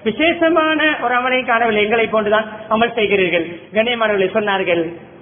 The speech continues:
"என்னுடைய அமல் இவ்வளவுதான், இபாதத் இவ்வளவுதான். நிறைய உள்ளத்தில், உள்ளம் சம்பந்தப்பட்ட ஒரு அமல் இருக்கிறது, அதைத்தான் நபியவர்கள் அல்லாஹ் அறிவித்திருக்கலாம், நபியவர்கள் சொல்லி இருக்கலாம்.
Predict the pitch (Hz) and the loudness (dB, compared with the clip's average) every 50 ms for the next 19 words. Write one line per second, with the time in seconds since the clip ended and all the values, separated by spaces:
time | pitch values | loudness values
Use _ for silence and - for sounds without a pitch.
0 | - - - - - - - 180 185 220 214 214 202 196 208 240 254 254 233 - | -20 -20 -20 -20 -20 -8 -6 -4 -2 -2 -2 -2 -2 -2 0 0 0 0 0 -4
1 | - 214 214 220 214 202 196 185 175 175 175 - - - - - - - - - | -4 0 2 2 4 4 4 2 0 0 -2 -6 -10 -14 -16 -20 -20 -20 -20 -20
2 | - - - - - 196 190 226 226 240 247 226 240 214 202 190 185 185 180 170 | -20 -20 -20 -12 -10 -6 -2 -2 -2 0 -2 -2 -2 0 2 2 2 2 2 0
3 | 170 160 - - - - - 185 208 233 247 254 277 294 330 330 330 - 339 320 | 0 -2 -6 -12 -16 -8 -6 -2 0 0 0 0 0 2 0 0 2 0 -2 -2
4 | 320 - 254 233 254 285 302 311 302 302 285 262 269 254 247 240 240 233 233 226 | -2 -2 -4 -4 -2 0 0 0 0 0 -2 -2 0 -2 -2 0 0 -2 0 0
5 | 214 202 208 220 220 220 208 202 208 202 196 185 185 185 185 180 185 - - - | 0 0 0 2 2 2 0 0 0 0 2 4 4 2 2 0 -4 -12 -14 -18
6 | - - - - - - - - - 196 196 196 233 269 285 - - - 277 277 | -20 -20 -20 -20 -20 -20 -20 -14 -4 -2 0 0 2 0 0 -2 0 0 2 2
7 | 285 262 240 214 233 240 247 240 226 226 247 240 247 240 - - - - - - | 4 2 0 2 2 2 2 2 2 0 0 -2 -2 -6 -12 -16 -18 -20 -20 -20
8 | - - - 202 208 214 220 214 208 220 214 220 - 226 196 208 196 220 202 202 | -18 -6 -4 -4 -2 0 0 0 0 0 0 -2 0 0 -2 -2 -2 0 0 0
9 | 208 208 208 - - - - - - 202 196 214 214 208 202 214 208 208 208 208 | 0 -2 -4 -10 -16 -18 -18 -6 -4 -2 0 2 2 2 2 0 0 0 2 2
10 | 202 196 190 208 180 175 170 170 | 2 2 0 0 0 0 0 -2